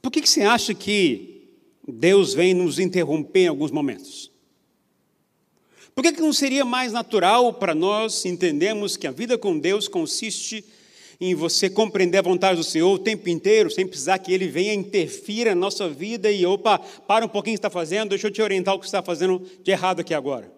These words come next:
Por que que a gente, às vezes, tem que chamar, ser chamado de atenção porque estamos fazendo alguma coisa errada? Se a gente tem intimidade com o Espírito Santo, se a gente conhece Deus, por que que essas coisas vêm acontecer com a, vêm acontecer com a gente? Por que que Deus tem que chamar a nossa atenção?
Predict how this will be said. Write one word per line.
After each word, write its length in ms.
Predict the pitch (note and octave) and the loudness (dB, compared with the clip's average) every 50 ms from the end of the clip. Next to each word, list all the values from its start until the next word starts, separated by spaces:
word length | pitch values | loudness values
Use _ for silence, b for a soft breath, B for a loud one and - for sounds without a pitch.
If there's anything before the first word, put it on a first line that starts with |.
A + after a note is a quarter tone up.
| _ _ _ _ _ _ B B B B B B | _ _ _ _ _ _ B B B B B B
Por 100 | G#3+ A#3+ | -4 -4
que 140 | C4 D4+ | -2 0
que 60 | D4 D#4+ | 0 0
a 40 | |
gente, 280 | A#3 A3 D4+ D4+ D4 C#4+ | 2 2 0 0 0 -2
às 120 | C#4 G3+ | -2 -2
vezes, 140 | G3+ C4+ B3+ | -2 -2 -2
tem 120 | - B3+ A#3 | -2 -4 -6
que 60 | - | -4
chamar, 240 | A#3+ A#3 A3+ A#3 A3+ | -4 -2 -2 -2 -2
ser 140 | - A#3 | -2 -4
chamado 220 | G#3+ A#3 A3+ B3 B3 | -4 -4 -4 -4 -4
de 60 | B3+ | -4
atenção 760 | B3 B3 A#3 G#3 F3 - - - A3 B3 C#4 D4+ D#4+ D#4+ - B B B B B B | -4 -4 -4 -4 -4 -6 -6 -6 -6 -4 -4 -4 -4 -6 -8 B B B B B B
porque 200 | F#3 G#3 - A3+ | -4 -2 -2 -2
estamos 200 | - B3 A#3 F3+ | -2 -2 -4 -4
fazendo 260 | A3 G#3 A3+ B3 A#3+ | -4 -4 -2 -2 0
alguma 280 | A#3+ A#3 A#3 A#3 A#3+ A3+ | 0 -2 -2 -4 -4 -2
coisa 260 | A#3 B3 A#3 F#3+ A3 | -2 -2 -2 0 -2
errada? 480 | G3+ G3 A#3 A#3 G#3 F3 B2 A#2+ G#2 - _ _ _ b b b | -4 -4 -6 -6 -6 -8 -8 -12 -18 -18 _ _ _ b b b
Se 100 | b F#3 | b -2
a 40 | F3+ | 0
gente 240 | A3+ C4+ B3 - | 0 0 0 -2
tem 120 | - C4+ C4 | -2 -4 -4
intimidade 400 | - - A3+ B3 A#3 A#3 A3+ A3+ | -4 -4 -6 -4 -2 -2 -2 -2
com 60 | A#3 | -4
o 20 | |
Espírito 240 | G#3+ G3 G#3+ G#3 - | -8 -8 -8 -8 -6
Santo, 220 | - - A#3 A#3 A3+ | -4 -4 -4 -4 -4
se 60 | A#3 | -6
a 20 | |
gente 120 | A#3+ - - | -8 -8 -8
conhece 420 | A3+ G3+ G#3 A#3 C4 A#3+ - G#3 | -6 -4 -4 -4 -4 -4 -6 -6
Deus, 580 | D3 C#3+ F#3+ A3+ A#3 A#3 A#3 - - - - - B B B B | -4 -2 0 0 0 -2 -4 -8 -10 -10 -12 -12 B B B B
por 120 | B F#3 G3+ | B -6 -4
que 120 | A#3 D4+ | -4 -2
que 80 | D4+ D#4 | -2 -2
essas 200 | A#3 B3+ B3+ - | -2 -2 -2 0
coisas 260 | - C4+ C#4 A#3 A3+ | 0 0 0 0 -2
vêm 180 | G3+ G3+ C4 C#4+ | -4 -4 -4 -4
acontecer 460 | C#4 C#4 C4 A#3 - - B3+ A#3 A3+ | -4 -6 -8 -8 -4 -4 -4 -4 -4
com 120 | - C4 | -6 -12
a, 140 | A#3+ A3 G3 - - | -14 -14 -14 -16 -12
vêm 180 | F#3+ D#3+ B3 C4+ | -8 -6 -6 -4
acontecer 280 | C4 C#4 - C#4+ C4 | -4 -4 -4 -4 -4
com 100 | B3+ C4 | -4 -4
a 60 | B3+ | -4
gente? 440 | A#3 A#3+ C#4+ C#4+ C4 - - - - _ _ _ B B B B B B | -4 -4 -6 -8 -8 -10 -12 -14 -16 _ _ _ B B B B B B
Por 120 | - G#3+ G#3+ | -8 -4 -2
que 120 | D#4 D#4+ | -2 -2
que 140 | - C#4 C4 | -2 -4 -8
Deus 400 | F#3 E3 A#3 C4+ D4+ D#4+ D4 - | -4 0 2 2 2 2 2 0
tem 140 | - C#4 C4 | -2 -4 -4
que 60 | - | -4
chamar 280 | - B3+ A#3+ A#3+ C4 C4+ | -4 -4 -2 -2 -2 -2
a 20 | |
nossa 140 | C4+ B3 B3 | -4 -4 -6
atenção? 720 | A#3+ B3 A#3 G#3+ - - C4+ C#4 C#4+ B3 - - - - | -6 -6 -4 -4 -4 -4 -4 -4 -6 -6 -8 -8 -12 -18